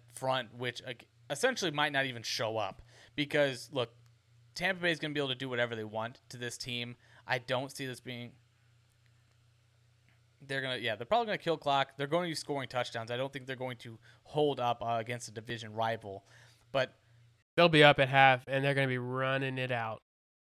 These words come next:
Speaker 2: I think that they know they need Ronald. He's a good running back. I think they know they're gonna need him over the course of a long season.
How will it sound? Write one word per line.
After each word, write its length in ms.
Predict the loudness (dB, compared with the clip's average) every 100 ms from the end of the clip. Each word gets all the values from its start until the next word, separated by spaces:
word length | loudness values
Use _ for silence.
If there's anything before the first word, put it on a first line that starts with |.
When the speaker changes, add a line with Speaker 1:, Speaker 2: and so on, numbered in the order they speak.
| _ 2
Speaker 2:
I 120 | 2
think 260 | 4 6
that 180 | 6 6
they 200 | 10 10
know 460 | 10 8 8 8 4
they 220 | 0 -2
need 320 | 0 -2 0
Ronald. 460 | 0 2 4 2 0 _ _ _
He's 240 | 0 2 2
a 80 |
good 340 | 2 2 2 4
running 260 | 2 2
back. 240 | -2 -8 -8
I 80 | -8
think 220 | -4 0
they 100 | 2
know 220 | 4 4 4
they're 140 | 4
gonna 180 | 2 0
need 200 | 0 0
him 280 | 2 2 -2 _ _ _ _ -6
over 160 | -4
the 80 | -4
course 300 | 2 2 2
of 60 | -2
a 40 |
long 300 | 2 4 4
season. 500 | 0 -2 0 -2 -4